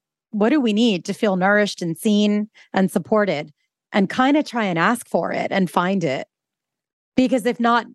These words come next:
very few people can intuit what it is you need at any given moment, especially when you're going through really hard times. And on top of that, we're all dealing with our own messes.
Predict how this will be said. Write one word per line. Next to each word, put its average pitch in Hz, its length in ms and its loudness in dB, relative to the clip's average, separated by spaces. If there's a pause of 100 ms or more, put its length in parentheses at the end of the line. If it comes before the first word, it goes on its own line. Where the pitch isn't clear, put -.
(380)
very 262 360 2
few 220 180 -4
people 170 320 -2
can 180 160 -4
intuit 165 580 2 (800)
what 202 280 4
it 180 80 -4
is 165 180 -6
you 180 80 0
need 170 180 2
at 160 120 0
any 160 240 4
given 151 260 0
moment, 143 400 0 (460)
especially 214 640 0
when 165 120 0
you're 165 120 2
going 165 200 2
through 185 160 2
really 165 280 2
hard 165 220 0
times. 151 580 -6 (880)
And 196 380 2
on 214 200 0
top 262 280 0
of 220 120 -2
that, 175 300 0 (420)
we're 254 240 0
all 233 240 -4
dealing 180 340 -4
with 170 160 -2
our 175 140 2
own 170 240 2
messes. - 680 -6